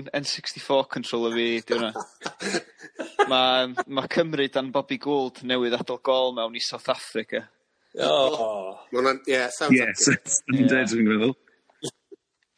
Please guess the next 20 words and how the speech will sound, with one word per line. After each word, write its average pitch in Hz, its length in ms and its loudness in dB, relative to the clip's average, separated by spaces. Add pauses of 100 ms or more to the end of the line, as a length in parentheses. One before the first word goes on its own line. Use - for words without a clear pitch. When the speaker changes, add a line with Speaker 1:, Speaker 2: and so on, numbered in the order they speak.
(240)
Speaker 3:
Ydy, 135 260 -6
mae 123 220 -4
yn 135 80 -10
South 104 180 -8
Africa, 110 300 -12
ie. 117 160 -8
Speaker 1:
Rhoi 147 240 6
ar 151 200 2
pause 143 520 4
cyn 127 180 0
i 123 40 2
fi, 123 120 4
yy, 120 440 2 (100)
cyn 127 220 -4
i 117 40 -2
fi 127 120 2 (420)
regu. 117 320 -4 (960)
Yym, 139 480 2 (800)
ie, 160 240 4 (760)
gema, 139 280 2